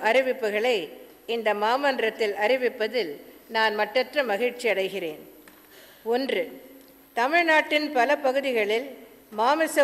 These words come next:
உண்ணிகள், யானைகள், காட்டு மாடுகள், காட்டு பன்றிகள் மற்றும் கரடிகளால் மனித வன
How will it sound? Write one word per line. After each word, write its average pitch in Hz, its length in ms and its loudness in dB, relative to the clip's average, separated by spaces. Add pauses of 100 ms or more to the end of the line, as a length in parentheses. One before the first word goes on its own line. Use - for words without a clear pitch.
(100)
உண்ணிகள், 240 460 0 (600)
யானைகள், 233 720 2 (640)
காட்டு 285 400 2
மாடுகள், 240 500 2 (720)
காட்டு 294 340 4 (140)
பன்றிகள் 254 560 0 (580)
மற்றும் 240 400 -2
கரடிகளால் 240 720 2 (720)
மனித 277 320 0 (160)
வன 226 160 0